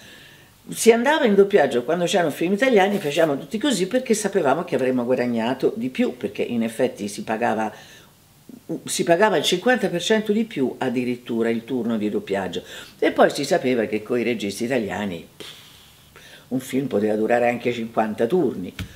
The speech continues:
so, con Visconti duecentottanta, non, non lo so, cose di questo genere. Quindi non era solo Leone. Leone, eh, aveva fatto successo coi suoi primi film, e era diventato un maestro, per cui il, il produ-, la produzione gli accordava,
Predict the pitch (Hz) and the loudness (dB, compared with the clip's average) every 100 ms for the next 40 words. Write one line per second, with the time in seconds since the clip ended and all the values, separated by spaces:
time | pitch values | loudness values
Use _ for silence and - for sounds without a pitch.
0 | - - 139 - 107 120 117 139 143 135 | -10 -2 -2 -2 -2 -2 0 2 2 0
1 | 110 92 113 107 120 113 113 - 131 104 | -4 -2 -2 0 0 0 -2 0 0 0
2 | 101 104 104 107 110 113 127 180 - - | -2 -2 -2 -4 -4 -2 0 2 2 -2
3 | - 131 117 120 113 117 113 135 147 104 | -2 0 0 0 0 0 0 2 2 0
4 | - - - - - - 214 151 170 220 | -6 -20 -20 -20 -10 0 2 4 4 6
5 | 226 151 143 156 135 123 120 110 107 104 | 6 4 2 2 4 6 4 4 2 0
6 | - - 254 349 285 151 - 147 - 147 | -2 2 4 6 4 2 0 0 -2 -2
7 | 127 143 139 151 147 127 - 120 113 127 | -2 -2 -2 0 0 -2 -2 -2 -2 -4
8 | - 135 117 131 - 226 147 113 110 110 | -2 2 4 2 2 2 2 0 0 0
9 | 139 196 196 220 262 131 - - - - | -2 -2 -2 -4 -2 -2 -4 -10 -20 -20
10 | - 123 127 131 120 113 110 113 113 120 | -12 -8 0 2 2 0 0 0 2 2
11 | 101 110 180 190 135 - - 170 - 196 | 2 2 2 4 4 2 -2 0 2 -2
12 | - 151 117 123 - 139 120 147 135 139 | -2 -2 0 -4 -4 -6 -4 0 0 0
13 | - 156 165 160 160 240 185 139 135 - | -4 -2 0 0 4 4 4 4 2 4
14 | 151 147 160 170 160 151 | 2 4 4 4 6 4